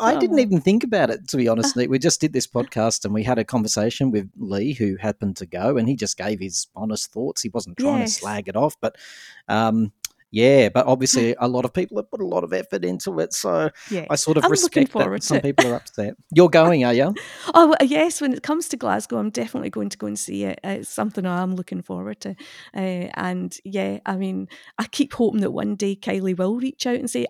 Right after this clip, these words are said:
Speaker 2: "I'll have yours after all," <laughs> you know, um, because it's still
Speaker 1: Exactly. Well,
Speaker 2: there.
Speaker 1: hers
Speaker 2: It's
Speaker 1: stalled,
Speaker 2: still
Speaker 1: right?
Speaker 2: there.
Speaker 1: Yeah,
Speaker 2: Yeah, well,
Speaker 1: that's right.
Speaker 2: that's
Speaker 1: Maybe
Speaker 2: it.
Speaker 1: just pick up and develop yours, and th-,
Speaker 2: <laughs> That
Speaker 1: there
Speaker 2: would
Speaker 1: you
Speaker 2: be
Speaker 1: go.
Speaker 2: lovely.
Speaker 1: Ready
Speaker 2: It
Speaker 1: to
Speaker 2: would be
Speaker 1: go.
Speaker 2: lovely.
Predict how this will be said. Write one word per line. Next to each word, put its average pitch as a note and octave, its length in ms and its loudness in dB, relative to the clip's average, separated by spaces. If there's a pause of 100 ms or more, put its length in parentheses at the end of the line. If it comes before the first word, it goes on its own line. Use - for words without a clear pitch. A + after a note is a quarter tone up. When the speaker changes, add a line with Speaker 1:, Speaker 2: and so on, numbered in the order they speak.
Speaker 2:
"I'll F#4+ 200 4 (160)
have C4+ 300 2
yours C4 420 4
after C4+ 420 -2
all," C#4 640 2
<laughs> - 60 -12
you B3+ 200 8
know, C4+ 80 2 (480)
um, A3 400 -4
because A#3 320 -2
it's D3+ 160 0
still G3+ 280 4
Speaker 1:
Exactly. C4 140 6
Well, - 80 2
Speaker 2:
there. C3 100 2 (120)
Speaker 1:
hers G3+ 120 4
Speaker 2:
It's - 80 2
Speaker 1:
stalled, G#3+ 240 2
Speaker 2:
still C4+ 180 -2
Speaker 1:
right? - 140 0
Speaker 2:
there. G#3 160 -6 (320)
Speaker 1:
Yeah, - 100 0
Speaker 2:
Yeah, F4 320 2
well, C#4+ 140 -2
Speaker 1:
that's - 100 -8
right. A3 100 0
Speaker 2:
that's A3 140 -6
Speaker 1:
Maybe E3+ 240 0
Speaker 2:
it. D#3 60 -6
Speaker 1:
just D#3 200 -2
pick F#3+ 200 2
up F3+ 160 2
and D#3 140 4
develop D3+ 400 0
yours, D#3 400 2
and B2+ 200 4
th-, B2 300 -6
Speaker 2:
<laughs> - 20 -20
That C#3+ 140 -16
Speaker 1:
there D#3 160 6
Speaker 2:
would F3 80 6
Speaker 1:
you F3 100 8
Speaker 2:
be - 40 2
Speaker 1:
go. D#3+ 120 6
Speaker 2:
lovely. B3+ 360 2 (260)
Speaker 1:
Ready B2+ 180 6
Speaker 2:
It F#3 100 4
Speaker 1:
to B3+ 60 2
Speaker 2:
would A#2 80 0
be G#3 80 2
Speaker 1:
go. A#2+ 100 4
Speaker 2:
lovely. D4+ 560 0